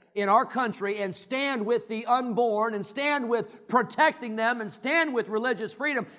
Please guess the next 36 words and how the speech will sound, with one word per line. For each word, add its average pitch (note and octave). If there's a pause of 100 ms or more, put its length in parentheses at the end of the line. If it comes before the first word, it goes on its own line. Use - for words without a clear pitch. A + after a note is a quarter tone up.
And C4+
I C4
thank D#4+
the C4
Lord C4
for A3
those F#3+
things. D3 (340)
But A3
can C4+
I D4
tell C#4
you D4
something? C#4+
That's G#3+
a E3+
good G3
example. F3+ (580)
Just G#3
because G#3
you G3+
do E3 (1120)
what D3+
is B2+
right, D#3 (800)
that F3
doesn't F3
mean F3+
everybody's D3+
gonna C#3+
be C3+
patting D3+
you C#3+
on D3
the C#3+
back. A#2